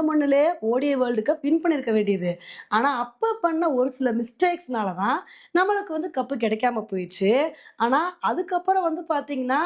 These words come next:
அவர் இருக்கப்பதான் நம்ம டி ட்வென்டி வேர்ல்டு கப்பு வின் பண்ணோம். ஓ டி ஐ, டி ட்வென்டி ரெண்டுலயுமே நம்ம இந்தியன் கிரிக்கெட் டீம் வந்து ஸ்ட்ராங்கான டீமா வந்திருந்தாங்க. அதனாலதான் நம்ம கம்பீர் வந்ததுக்கு அப்புறம் கூட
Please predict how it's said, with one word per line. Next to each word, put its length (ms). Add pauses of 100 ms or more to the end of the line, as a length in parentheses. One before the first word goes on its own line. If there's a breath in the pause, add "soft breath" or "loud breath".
அவர் 220
இருக்கப்பதான் 480
நம்ம 200
டி 140
ட்வென்டி 280
வேர்ல்டு 220
கப்பு 240
வின் 160
பண்ணோம். 320 (360 loud breath)
ஓ 40 (200)
டி 120
ஐ, 140
டி 180
ட்வென்டி 280 (120)
ரெண்டுலயுமே 680
நம்ம 220 (100)
இந்தியன் 260
கிரிக்கெட் 300
டீம் 200
வந்து 160 (380 loud breath)
ஸ்ட்ராங்கான 600 (120)
டீமா 260
வந்திருந்தாங்க. 540 (560 soft breath)
அதனாலதான் 540
நம்ம 120 (100)
கம்பீர் 360
வந்ததுக்கு 340
அப்புறம் 280
கூட 120